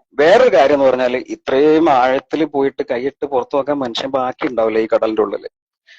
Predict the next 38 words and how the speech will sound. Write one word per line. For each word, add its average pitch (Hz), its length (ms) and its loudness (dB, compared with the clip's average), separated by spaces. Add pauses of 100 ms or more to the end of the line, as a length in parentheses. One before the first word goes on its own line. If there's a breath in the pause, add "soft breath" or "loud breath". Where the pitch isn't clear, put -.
(140 soft breath)
ആ 135 240 2
സമുദ്ര, 131 400 -4
അതിന്റെ 135 380 0
ഉള്ളില് 131 300 0
എന്താ 127 380 0
പറയാ, 123 280 2
ആ 131 120 0
പ്രഷറിന്റെ 127 440 -2
ഉള്ളിൽ 120 180 0
പെട്ട് 123 280 -4
ഞെങ്ങി 123 280 -8
ഞെരിഞ്ഞു 117 380 -4
പോയിട്ടുണ്ടാവും. 104 520 0 (460 soft breath)
ഖുർആൻ 208 240 4
ഒരു 170 80 4
ഉപമ 143 460 4
പറയുമ്പോൾ 120 220 2
പ്രാക്ടിക്കൽ 135 640 0
ആയിട്ടുള്ള 131 240 2
ഒരു 120 60 0
ഉപമയല്ലേ 120 480 0
പറയുള്ളൂ, 107 500 0 (200)
അങ്ങനെ 123 200 -4
ചെയ്ത് 123 460 0
ടെസ്റ്റ് 120 280 -4
ചെയ്ത് 131 180 2
നോക്കാവുന്ന 135 560 0
ഒരു 156 80 2
ഉപമയല്ലേ 143 460 0
പറയുള്ളൂ. 120 520 -4 (380 soft breath)
അല്ലാത്തൊരു 165 420 2
ഉപമ 151 420 2
പറയുന്ന 151 360 0
അക്ബർ 147 340 -2
വിശ്വസിക്കുന്നുണ്ടോ? 117 760 -6
ഞാൻ 147 140 -2
എന്തായാലും 131 340 -4
വിശ്വസിക്കണില്ല. 101 640 -10